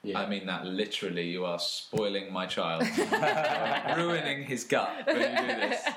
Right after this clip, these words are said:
Speaker 2: Okay, so, um, would really rather we didn't. I mean, they, I get some weird looks
Speaker 3: <laughs>
Speaker 2: from them when I'm eating that way. So they, they weren't. It wasn't completely out of left field that he was doing the same thing. It just, I think they find it a bit difficult and they don't
Speaker 1: Yeah.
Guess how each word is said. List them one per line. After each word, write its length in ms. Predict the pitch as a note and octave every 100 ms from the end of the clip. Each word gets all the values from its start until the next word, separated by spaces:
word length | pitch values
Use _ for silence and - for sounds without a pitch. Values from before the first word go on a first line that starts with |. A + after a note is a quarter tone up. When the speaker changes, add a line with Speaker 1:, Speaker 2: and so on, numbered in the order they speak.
| -
Speaker 2:
Okay, 400 | A3 - A#2+ B2 - - -
so, 360 | B2 A#2 A#2
um, 280 | A2+ A2+ A2+ - F#2
would 120 | A#2
really 240 | B2+ B2 A#2+
rather 240 | A2+ A2+
we 100 | G#2+
didn't. 380 | A2 A2 - E2+
I 80 | G#2+
mean, 320 | A2 A2 G#2+ -
they, 220 | A2 - - -
I 80 | B2+
get 160 | D3
some 200 | - A3+
weird 260 | - A#3 G#3
looks 520 | - A3 F3+ - - -
Speaker 3:
<laughs> 80 | -
Speaker 2:
from 220 | A#2 G#2+
them 340 | G2+ F#2+ F#2+ -
when 120 | G2
I'm 200 | G2 G2+ F2+
eating 220 | E2+ E2
that 180 | D#2+ F2
way. 240 | E2+ E2 - -
So 340 | - F#2 F#2 F2+
they, 240 | F#2+ F#2
they 120 | F#2 G2+
weren't. 440 | G#2 G2+ F#2+ - - _ _
It 120 | G#2+ G2+
wasn't 320 | G#2+ G2 F2
completely 360 | F#2 G#2 F2
out 140 | F2 E2+
of 40 |
left 140 | F2 -
field 220 | F#2 F2
that 80 | E2
he 100 | F2+
was 80 | F2
doing 160 | F2+
the 60 | E2+
same 240 | - E2+
thing. 320 | E2 G2+ E2 E2
It 120 | -
just, 200 | - -
I 40 |
think 200 | E2+ F2
they 80 | F2
find 260 | - E2+ E2
it 60 |
a 20 | C#2+
bit 160 | E2
difficult 440 | F2 - E2+ E2 D#2
and 80 |
they 40 | E2
don't 180 | E2+ F#2+
Speaker 1:
Yeah. 180 | E2